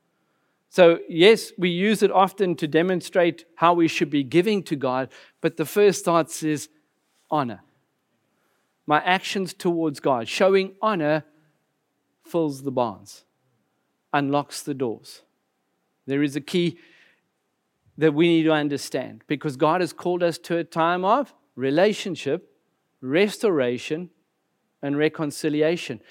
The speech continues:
And we think that restoration is what God's gonna give back to us. But God didn't say that.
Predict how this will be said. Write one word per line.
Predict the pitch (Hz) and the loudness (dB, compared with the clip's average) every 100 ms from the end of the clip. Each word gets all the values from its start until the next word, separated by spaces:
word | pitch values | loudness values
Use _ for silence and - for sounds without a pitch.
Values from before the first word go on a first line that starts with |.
| - - | -20 -4
And | 165 165 | -2 2
we | 185 | 0
think | - 254 294 - | 0 0 0 0
that | 202 - _ _ _ - | 0 0 _ _ _ 2
restoration | 165 240 - 233 165 147 147 - 160 | 6 6 6 2 4 4 2 0 0
is | 156 | 0
what | 165 160 | 2 0
God's | 143 180 185 | 4 4 4
gonna | - 180 170 | 2 2 2
give | 135 170 135 | 4 2 4
back | 180 180 - | 2 2 2
to | 175 | -2
us. | 202 190 101 - - _ _ _ _ _ _ _ _ _ _ _ _ _ _ _ _ _ _ _ _ _ - | 2 0 0 -18 -20 _ _ _ _ _ _ _ _ _ _ _ _ _ _ _ _ _ _ _ _ _ -12
But | 139 | -2
God | 175 190 | 0 0
didn't | 190 185 | -2 -6
say | 160 202 208 | -8 -4 -4
that. | 127 95 | -8 -14